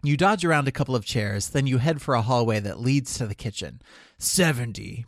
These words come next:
Barney shouts from outside. "Eighty-one, eighty-six." You spot a doorway to the right of the refrigerator. You pour, you pull the door open. Steep, splintery steps lead down into a dark, musty-smelling room.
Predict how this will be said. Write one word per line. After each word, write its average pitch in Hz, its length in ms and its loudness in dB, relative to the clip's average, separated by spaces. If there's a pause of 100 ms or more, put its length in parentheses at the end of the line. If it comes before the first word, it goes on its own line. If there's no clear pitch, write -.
Barney 113 320 0
shouts 101 340 -4
from 104 100 -10
outside. 98 540 -10 (320)
"Eighty-one, 135 800 2 (140)
eighty-six." 151 1040 -2 (580)
You 147 160 2
spot 233 320 2
a 185 60 2
doorway 139 460 0
to 123 140 -4
the 117 100 -2
right 131 280 0
of 107 100 -2
the 110 100 -6
refrigerator. 95 800 -6 (300)
You 120 140 -6
pour, 220 300 2 (180)
you 135 120 -2
pull 240 220 -6
the 254 140 0
door 180 260 2
open. 123 440 -2 (240)
Steep, - 380 -6
splintery 160 640 0
steps 139 440 -2
lead 120 180 0
down 127 240 2
into 123 240 -2
a 107 60 -2
dark, 120 420 -6
musty-smelling 107 840 -4
room. 120 420 2